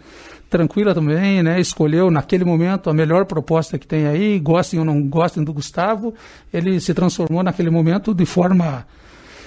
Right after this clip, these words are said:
eh, majoritária, com plenitude de votos, né? Na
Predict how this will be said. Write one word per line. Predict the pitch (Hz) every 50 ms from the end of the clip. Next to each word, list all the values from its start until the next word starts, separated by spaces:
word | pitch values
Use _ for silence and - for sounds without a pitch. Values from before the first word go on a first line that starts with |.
| - - -
eh, | 185 165 160
majoritária, | 147 135 147 151 156 160 175 185 196 196 - 202 170 165 - - - 170 190 233 220 202
com | 180 - 175 160 147
plenitude | 143 - - 185 185 190 180 165 - - 202 220 240 202
de | 185 143 156
votos, | 131 131 139 151 190 208 - 208 165 147
né? | 160 175 185 - - - - - - -
Na | 247 233 247 254 247 254 254 247